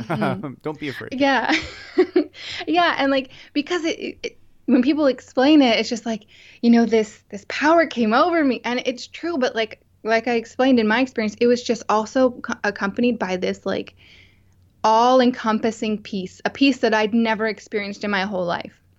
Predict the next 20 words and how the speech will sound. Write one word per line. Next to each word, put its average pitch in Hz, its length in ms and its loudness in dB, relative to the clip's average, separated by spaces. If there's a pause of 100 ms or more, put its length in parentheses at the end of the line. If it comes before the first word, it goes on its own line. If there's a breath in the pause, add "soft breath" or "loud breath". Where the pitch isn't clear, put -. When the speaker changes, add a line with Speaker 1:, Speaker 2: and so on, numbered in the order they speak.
(160)
Speaker 2:
Yeah. 107 260 -18
And, 127 140 -10
and, 156 200 -10
and 147 240 -6
that 160 100 -2
is 147 180 -4
so 135 540 -6
beautiful. 113 640 -10
Um, 104 540 -12 (100)
it, 139 180 -12 (120)
it, 143 140 -10
and 135 140 -10
it 123 100 -8
is 120 120 -10
so 143 200 -8
true. - 460 -16 (380 soft breath)
I 117 60 -16
think 139 200 -12
everybody, 120 600 -10
uh, 104 100 -18